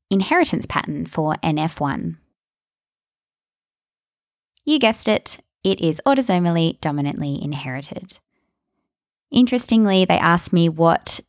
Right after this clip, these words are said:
the gene, the N F one gene actually does, and it codes a protein called neurofibromin.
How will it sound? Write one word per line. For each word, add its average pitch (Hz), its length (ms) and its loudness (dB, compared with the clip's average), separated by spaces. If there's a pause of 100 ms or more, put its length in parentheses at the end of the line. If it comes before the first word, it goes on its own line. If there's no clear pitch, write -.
(120)
the 160 400 2
gene, 160 500 0 (160)
the 160 80 2
N 160 160 2
F 156 160 0
one 156 160 2
gene 151 180 0
actually 151 340 -4
does, 285 460 0 (440)
and 165 240 2
it 185 240 0
codes 160 360 0
a 156 60 0
protein 156 640 -4
called 151 440 -2 (120)
neurofibromin. 156 1600 0